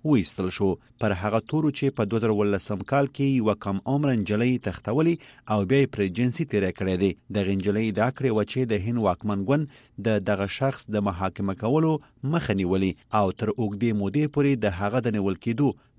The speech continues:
مخنیوی کړی دی. وحید الله فیضي، امریکا غږ، واشنګټن.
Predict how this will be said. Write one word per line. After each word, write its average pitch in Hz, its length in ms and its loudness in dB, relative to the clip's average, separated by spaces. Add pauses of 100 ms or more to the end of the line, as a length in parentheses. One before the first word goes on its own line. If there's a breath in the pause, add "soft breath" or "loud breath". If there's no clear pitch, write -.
مخنیوی 101 600 0
کړی 92 260 0
دی. 101 140 2 (320)
وحید 90 220 -6
الله 98 200 -2
فیضي، 110 380 -2 (100)
امریکا 98 400 -4
غږ، 135 140 0 (280)
واشنګټن. 90 540 -6